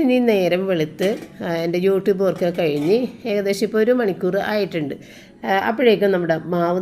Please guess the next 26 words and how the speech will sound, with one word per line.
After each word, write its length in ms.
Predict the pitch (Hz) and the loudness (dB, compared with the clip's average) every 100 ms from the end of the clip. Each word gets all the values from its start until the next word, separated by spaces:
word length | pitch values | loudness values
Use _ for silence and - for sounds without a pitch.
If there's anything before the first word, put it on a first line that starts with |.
| 180 | -2
നന്നായിട്ട് 360 | 160 151 160 190 | 0 -2 -2 0
പൊങ്ങി 180 | 226 214 196 | 2 4 2
വന്നിട്ടുണ്ട്. 360 | 160 139 131 - - - - 262 | 0 -6 -10 -12 -18 -20 -10 0
അപ്പോൾ 140 | 262 269 | 2 4
ഇന്ന്, 240 | 254 262 277 - - - | 4 2 2 -4 -14 -12
ആ, 180 | - 214 202 | -6 -4 0
വെജിറ്റബിൾ 380 | 208 202 220 233 226 | 0 0 0 0 0
സ്റ്റൂ 160 | 240 233 | 2 4
ആണ് 60 | 220 | 4
ഉണ്ടാക്കുന്നത്. 420 | 165 156 151 139 - - - - - | 2 0 -4 -4 -8 -16 -20 -6 2
തേങ്ങ 240 | 220 240 254 | 4 4 4
ചിരണ്ടിയത് 420 | 233 208 196 226 262 226 | 2 2 2 2 0 -2
ഞാൻ 100 | 185 185 | 0 0
നേരത്തെ 260 | 185 180 190 185 | 0 -2 -2 -2
തന്നെ 160 | 185 190 | 0 -2
ഫ്രിഡ്ജിൽ 260 | 196 165 175 | -4 -4 -2
വെച്ചതുകൊണ്ട് 480 | 180 180 165 165 165 190 165 | -4 -2 -2 -2 -2 -2 -2
ആ 20 | 160 | -2
ഒരു 100 | 165 165 | -2 -2
വലിയ 400 | 180 175 190 202 196 | -4 -4 -4 -4 -2
പണി 160 | 180 170 | -2 0
ഒഴിഞ്ഞ് 240 | 156 143 151 | -2 -2 -4
കിട്ടിയിട്ടുണ്ട്. 420 | 139 131 131 127 - | -4 -6 -6 -6 -6
എനിക്കത് 260 | 165 175 170 | -4 -2 -2
ഭയങ്കര 300 | 175 185 190 196 | -2 -2 -2 -2
മടിയാണ് 340 | 180 147 127 | -4 -4 -6